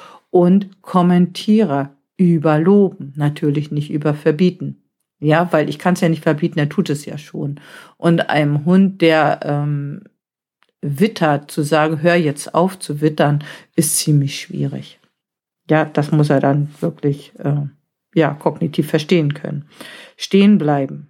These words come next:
Ja, wenn der Hund von alleine stehen bleibt, äh, egal warum, erstmal ist das eine gute Reaktion. Das ist besser, als nach vorne zu schießen. Es ist besser, als wegzulaufen.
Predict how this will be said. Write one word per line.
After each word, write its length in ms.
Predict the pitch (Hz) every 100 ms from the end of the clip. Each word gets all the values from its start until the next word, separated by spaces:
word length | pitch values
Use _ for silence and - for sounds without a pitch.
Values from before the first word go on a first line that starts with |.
| _ -
Ja, 240 | 160 214
wenn 140 | 170
der 160 | 160 151
Hund 240 | 175 185
von 180 | - 180
alleine 460 | 156 151 160 202 208
stehen 460 | - - 185 202
bleibt, 480 | 185 175 165 170 - - - - _
äh, 400 | 160 160 156 156 -
egal 360 | 180 175 190 196
warum, 480 | 196 190 180 156 135 _ _ _
erstmal 640 | 156 165 165 - 185 190 190
ist 200 | 170 -
das 160 | 170 175
eine 140 | 156
gute 440 | 151 185 208 208
Reaktion. 800 | 180 170 165 165 - - 147 139
Das 180 | 147 -
ist 220 | - -
besser, 540 | 160 160 - 143 143 -
als 240 | 151 151
nach 120 | 139
vorne 440 | 143 170 160 165 160
zu 160 | -
schießen. 520 | 202 - 214 226 262 220
Es 180 | 156 -
ist 160 | 147
besser, 380 | - 127 - -
als 260 | 180 180 180
wegzulaufen. 1000 | 190 190 - 151 139 135 151 - 151